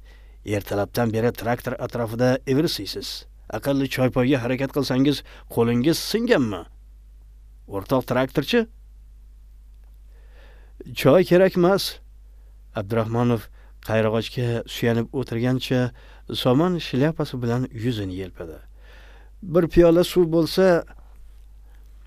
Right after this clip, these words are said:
kecha Olimjon traktor uchun olib kelgan suv esimga tushdi.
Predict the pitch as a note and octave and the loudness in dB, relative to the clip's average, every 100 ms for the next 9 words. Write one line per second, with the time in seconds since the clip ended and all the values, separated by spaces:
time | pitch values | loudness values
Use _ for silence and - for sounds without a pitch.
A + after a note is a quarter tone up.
0 | - - - D3+ D#3+ E3+ G3 E3 E3+ E3 | -20 -20 -10 -2 2 4 4 2 2 2
1 | E3 E3+ E3 C3 D3 D#3 D#3 E3 D3+ D3+ | 2 0 0 -2 2 2 2 -4 -4 -2
2 | D#3+ D#3 D#3 C3+ D3 C#3 D3 D3 - - | -2 0 0 0 0 2 2 2 0 -2
3 | D#3 D3 D3+ - D3+ C#3 - - | 0 2 0 2 0 0 -4 -12